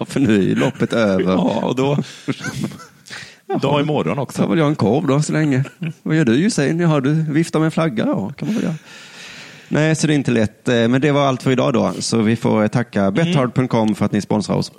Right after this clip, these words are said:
Speaker 2: Och vi vill också tacka sems punkt se som sponsrar oss med en sjuhelvetes-turné.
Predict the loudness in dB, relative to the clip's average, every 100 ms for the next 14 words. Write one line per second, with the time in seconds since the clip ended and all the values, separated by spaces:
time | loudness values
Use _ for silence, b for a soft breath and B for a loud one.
0 | -4 0 0 0 -2 -4 -6 -4 -2 -2
1 | -2 -2 -2 -2 -4 -4 -4 -4 -6 -4
2 | -4 -4 -4 -4 -6 -4 -8 -8 -6 -4
3 | -4 -2 -2 -2 -4 -4 -6 -8 -8 -8
4 | -8 -6 -10